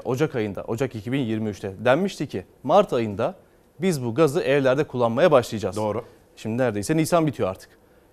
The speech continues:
Speaker 1: İlk defa karaya geldi, ilk defa karada ateşlendi. Testleri yapılıyor. Yani orada bir rötar var aslında. Ya da belki de bilinçli olarak seçime daha yakın bir zamanda çıkarılması, daha yakın bir zamanda kullanılma, sunulması durumu da var. Cumhurbaşkanı Erdoğan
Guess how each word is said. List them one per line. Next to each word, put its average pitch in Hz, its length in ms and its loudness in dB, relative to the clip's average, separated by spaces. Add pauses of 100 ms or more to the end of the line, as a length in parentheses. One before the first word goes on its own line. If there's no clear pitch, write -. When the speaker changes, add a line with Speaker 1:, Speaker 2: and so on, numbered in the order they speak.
(200)
Speaker 1:
İlk 139 180 -4
defa 104 260 0
karaya 123 300 4
geldi, 117 240 0
ilk 156 100 -8
defa 110 220 2
karada 120 280 0
ateşlendi. 110 460 -4
Testleri 135 400 2
yapılıyor. 117 400 0 (280)
Yani 120 120 0
orada 139 420 2
bir 165 160 0
rötar 123 300 4
var 98 200 2 (120)
aslında. 113 440 -4 (300)
Ya 135 100 -2
da 135 140 4
belki 143 300 4
de 190 180 0 (460)
bilinçli 117 460 -2
olarak 156 480 6
seçime 147 440 -2
daha 135 160 4
yakın 147 400 2
bir 127 100 0
zamanda 110 580 2 (500)
çıkarılması, 113 680 0
daha 123 180 6
yakın 117 280 2
bir 117 40 -2
zamanda 110 280 2
kullanılma, 113 420 -2
sunulması 113 580 -4 (280)
durumu 110 240 -2
da 107 80 2
var. 147 200 4
Cumhurbaşkanı 123 520 -2
Erdoğan 120 380 0